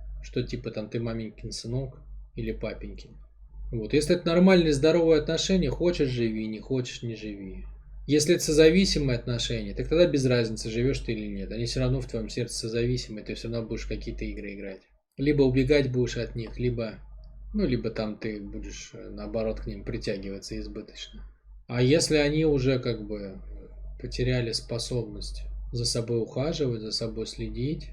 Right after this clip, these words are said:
да, то есть обеспечивать какие-то свои основные вещи,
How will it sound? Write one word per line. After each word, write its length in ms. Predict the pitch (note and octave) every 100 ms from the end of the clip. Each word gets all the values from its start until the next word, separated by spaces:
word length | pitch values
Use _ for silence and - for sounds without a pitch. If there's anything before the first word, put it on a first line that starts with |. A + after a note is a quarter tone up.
| - -
да, 320 | - C3+ D3+
то 60 | -
есть 140 | -
обеспечивать 680 | A2+ A#2 - B2+ - A2 -
какие-то 420 | - - A#2 -
свои 320 | - A2+ G#2+
основные 500 | G#2 - A2+ G#2+ G2+
вещи, 420 | G#2 C#3 - A#2+